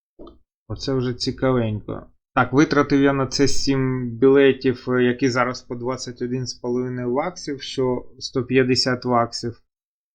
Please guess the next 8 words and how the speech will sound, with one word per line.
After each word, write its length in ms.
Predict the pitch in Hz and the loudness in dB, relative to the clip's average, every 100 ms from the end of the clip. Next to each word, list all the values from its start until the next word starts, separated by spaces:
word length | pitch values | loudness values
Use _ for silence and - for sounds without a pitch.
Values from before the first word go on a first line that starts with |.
| _ | _
І 120 | 127 | 2
отримав 720 | 135 135 143 151 156 143 135 - - _ _ _ _ _ _ _ - | 4 4 2 2 4 2 0 -10 -20 _ _ _ _ _ _ _ -2
ось 460 | 139 120 - - - | 0 0 -4 -14 2
цей 260 | 147 131 | 4 4
контейнер, 720 | - 135 127 135 170 160 139 123 | 2 0 0 0 2 2 4 4
який 320 | 123 123 143 | 2 4 2
зараз 380 | 131 139 135 131 | 4 2 2 0
коштує 800 | - 143 139 - 139 131 131 | 0 2 2 0 2 2 0